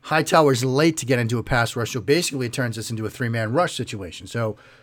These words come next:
you tip your hat to Kellen Moore there. Then they run Jarwin, the tight end, through.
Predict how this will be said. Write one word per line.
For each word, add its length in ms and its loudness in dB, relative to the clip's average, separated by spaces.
you 120 -8
tip 200 -2
your 120 2
hat 160 0
to 40 -14
Kellen 280 -4
Moore 240 -6
there. 260 -2
Then 140 2
they 100 4
run 460 4
Jarwin, 460 4
the 100 2
tight 280 2
end, 200 2
through. 580 2